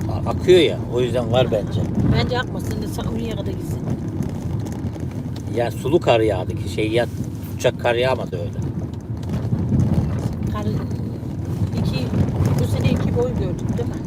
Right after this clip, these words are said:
Speaker 2: İki kere.
Speaker 1: Belki üç kere yağdı da biz hepsini görmedik.
Speaker 2: Üç kere yağdı, ikisini gördük.
Speaker 1: İkisini de gittik, evet.
Speaker 2: Birini göremedik.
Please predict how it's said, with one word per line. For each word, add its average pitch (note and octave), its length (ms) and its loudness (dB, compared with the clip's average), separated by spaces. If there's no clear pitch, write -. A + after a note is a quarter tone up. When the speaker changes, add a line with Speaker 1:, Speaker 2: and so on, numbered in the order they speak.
Speaker 2:
İki - 300 -4
kere. - 100 -2
Speaker 1:
Belki D3+ 340 6
üç D#3 280 0
kere D#3+ 200 8
yağdı E3 360 4
da F#3+ 100 2
biz C3+ 160 -4
hepsini C#3+ 400 -2
görmedik. D3 400 2
Speaker 2:
Üç - 120 -4
kere A3+ 160 -2
yağdı, G#3 320 -4
ikisini - 420 -4
gördük. - 300 -4
Speaker 1:
İkisini B2 320 -4
de B2 60 0
gittik, - 400 -2
evet. D#3 360 -2
Speaker 2:
Birini - 340 -2
göremedik. - 360 -6